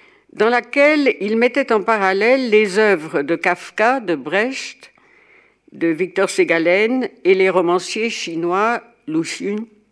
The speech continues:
et Lao She. Cette thèse a été publiée en deux mille neuf aux éditions de l'École des hautes études en sciences sociales.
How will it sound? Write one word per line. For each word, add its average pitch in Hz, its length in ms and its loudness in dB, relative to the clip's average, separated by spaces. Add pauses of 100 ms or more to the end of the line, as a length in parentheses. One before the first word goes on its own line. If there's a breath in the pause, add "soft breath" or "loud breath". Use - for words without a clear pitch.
(180)
et 151 140 -6
Lao 143 220 -4
She. - 220 -12 (920 soft breath)
Cette 185 240 -2
thèse 220 240 2
a 190 40 4
été 175 240 0
publiée 180 720 -4
en 165 180 -2
deux 160 180 -4
mille 160 240 0
neuf 226 480 -4
aux 175 100 2
éditions 165 640 -4
de 185 160 -4
l'École 175 380 -2
des 160 100 -2
hautes 160 220 -4
études 175 340 -4
en 175 60 0
sciences 196 260 -4
sociales. 127 680 -8